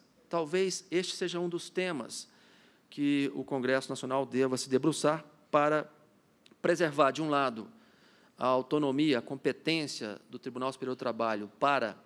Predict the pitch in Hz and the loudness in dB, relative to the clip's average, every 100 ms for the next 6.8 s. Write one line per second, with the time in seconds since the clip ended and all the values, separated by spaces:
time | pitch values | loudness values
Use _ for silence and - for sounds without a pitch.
0 | - 127 117 190 170 160 156 151 151 131 | -14 -8 0 0 2 0 -2 -6 -8 -6
1 | 131 120 117 127 - - 165 147 - - | -4 -4 -6 -10 -8 6 6 6 -4 -10
2 | 127 123 127 151 147 - - _ _ _ | -8 -4 -2 -2 -4 -12 -20 _ _ _
3 | _ - - 139 143 147 127 123 123 117 | _ -20 -4 -2 0 -2 0 0 -2 -4
4 | 127 - 120 127 135 127 123 123 123 113 | -12 -6 -4 0 0 0 -6 -6 -6 -6
5 | 131 127 135 - 131 127 127 127 117 131 | -8 -6 -6 -2 -2 -2 -6 -6 -4 -2
6 | 123 131 - - 110 - - - | -2 -4 -4 -2 -2 -2 -10 -10